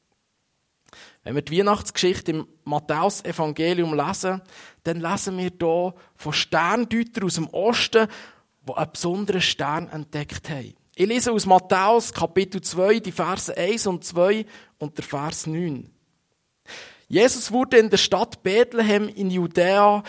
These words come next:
während der Herrschaft von König Herodes geboren. In dieser Zeit kamen einige Sterndeuter aus dem Land im Osten nach Jerusalem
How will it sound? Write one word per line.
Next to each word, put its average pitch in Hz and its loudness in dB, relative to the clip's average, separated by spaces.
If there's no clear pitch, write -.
während 196 2
der 190 6
Herrschaft 208 2
von 170 -4
König 208 -2
Herodes 175 -2
geboren. 151 -6
In 175 -2
dieser 247 0
Zeit 226 2
kamen 208 4
einige 226 2
Sterndeuter 233 2
aus 175 0
dem 170 -4
Land 175 0
im 185 -6
Osten 220 -4
nach 175 -2
Jerusalem 196 0